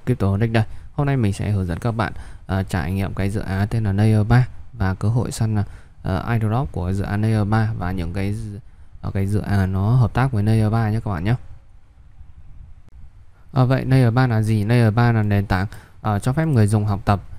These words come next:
à, khám phá, đóng góp mọi thứ về web ba, à, thông qua các trò chơi, nhiệm vụ, à, với nhiều giải thưởng hấp dẫn. Layer ba là công cụ giúp các nhà, à, phát triển thiết kế các giải thưởng dựa,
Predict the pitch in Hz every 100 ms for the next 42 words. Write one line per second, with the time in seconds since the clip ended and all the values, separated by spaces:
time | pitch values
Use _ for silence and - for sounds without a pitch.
0 | - - - 101 101 - 101 113 98 104
1 | 107 123 156 160 135 113 101 - 104 123
2 | 101 127 135 131 123 - - - - 98
3 | 95 120 110 117 110 139 127 95 - 113
4 | 110 104 101 120 - - - - - 101
5 | 95 92 98 123 104 85 95 98 123 123
6 | 110 151 - - 123 120 110 113 117 107
7 | 98 117 110 101 98 127 135 139 127 98
8 | 104 - - - 95 92 123 135 90 85
9 | 139 131 - 98 131 117 87 - 85 98
10 | 110 80 92